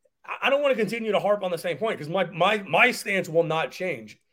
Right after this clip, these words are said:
Then why would you take who you took in the draft? That's the only question that I have. And I, I get what you're saying, and I don't necessarily disagree with it, but I'm just,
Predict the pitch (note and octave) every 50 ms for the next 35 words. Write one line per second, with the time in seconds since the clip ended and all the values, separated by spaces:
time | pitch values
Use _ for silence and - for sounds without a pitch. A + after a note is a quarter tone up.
0 | _ _ _ _ _ _ _ _ C3 C3+ F#3 F#3+ F#3 F3+ E3+ - - _ _ A#2+
1 | A#2+ B2 B2 C#3+ E3+ F#3 F#3+ G3+ G#3 G#3+ F#3 C#3+ D3+ F#3 F#3+ F#3 F#3 - _ -
2 | - - F3 F#3 F#3 F#3 - - G3 F#3+ E3+ F3+ F#3+ F#3+ F#3 - E3 D#3+ D#3 E3+
3 | D3 D3+ C#3 C3 C3 C3+ A#2+ F#2+ D#2+ - _ _ _ _ _ _ - F3 G#3+ G#3+
4 | C4 B3 B3+ B3 A#3+ A#3 A3 G#3+ - G3+ F#3 F3+ E3 D#3 D3+ D#3+ F3 A#2 F2 -
5 | _ _ _ _ _ _ _ _ _ _ _ _ _ - G3 G3+ G#3 G#3+ A3 G#3+
6 | F3+ G3+ F3+ D3+ - F#3 A3+ B3+ B3+ A#3+ G#3 - A3 G3 F#3 G#3+ G3 G3+ G#3+ A3
7 | G#3+ E3 D#3 F3+ F#3+ F#3 G#3+ A#3 A3+ G#3+ G3+ G3 G#3 F#3 G#3 G3+ G3+ F#3+ F3 D#3
8 | C3+ A#2+ B2+ D#3 F3 F#3 F#3+ G#3+ D#3+ E3 G3 G#3 G#3+ A3 A#3 - A#3+ A#3+ A#3+ _
9 | _ _ _ _ _ _ _ _ _ - E3 F3+ F#3+ F3+ E3 G#3 F3+ -